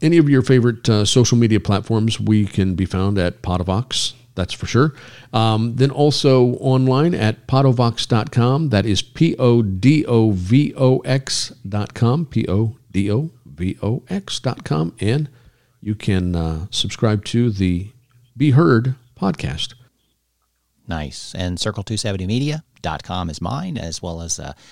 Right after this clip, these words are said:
Speaker 2: uh, the podcast, uh, webpage, note to future me dot com too. So any inquiries you need about podcasting, contact either one of us. We'll get you to the right direction. We'll get you going. Um, work with both of us, work with one of us. Uh, we'll get it figured out, but, you know, both Marty and I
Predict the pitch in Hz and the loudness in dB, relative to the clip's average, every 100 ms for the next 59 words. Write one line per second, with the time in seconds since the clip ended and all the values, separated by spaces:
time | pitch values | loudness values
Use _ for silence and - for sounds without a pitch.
0 | - _ - - - - 95 - 82 80 | -20 _ -18 -16 -14 -8 -8 -6 -8 -8
1 | - - _ - - 85 107 - 92 87 | -10 -14 _ -18 -14 -6 -4 -4 -6 -6
2 | - 85 - - 82 - 76 - - - | -8 -8 -10 -14 -12 -10 -12 -12 -14 -16
3 | - - - - - 85 - - - - | -18 -12 -12 -6 -6 -4 -8 -14 -20 -12
4 | - 151 208 185 - 147 147 147 123 127 | -4 0 0 -2 -2 -2 0 -2 -4 -2
5 | 120 117 110 - 113 - 113 110 110 107 | -2 -2 -4 -4 -6 -6 -8 -6 -8 -6
6 | 127 117 107 - 113 107 95 95 87 131 | -6 -4 -6 -8 -6 -4 -2 -2 0 -2
7 | 160 - - - _ - 98 117 107 110 | -2 -6 -8 -20 _ -12 -6 -6 -4 -6
8 | 117 95 95 98 101 - 110 113 120 101 | -6 -6 -6 -6 -6 -6 -6 -4 -4 -6
9 | 90 107 - 82 120 135 131 127 - - | -6 -8 -8 -2 0 0 0 -2 -8 -20
10 | _ - 90 87 85 82 85 - 95 104 | _ -10 -8 -6 -8 -8 -12 -12 -8 -6
11 | - 92 135 139 135 110 101 101 92 101 | -6 0 2 2 -2 -6 -6 -6 -10 -4
12 | 110 123 117 113 - - 87 98 104 107 | -2 0 0 -2 -4 -6 -12 -6 -4 -4
13 | - 104 101 - 98 95 95 87 82 - | -4 -4 -4 -6 -4 -4 -4 -6 -10 -8
14 | 85 82 90 90 95 98 98 92 87 | -8 -8 -8 -8 -6 -6 -6 -6 -8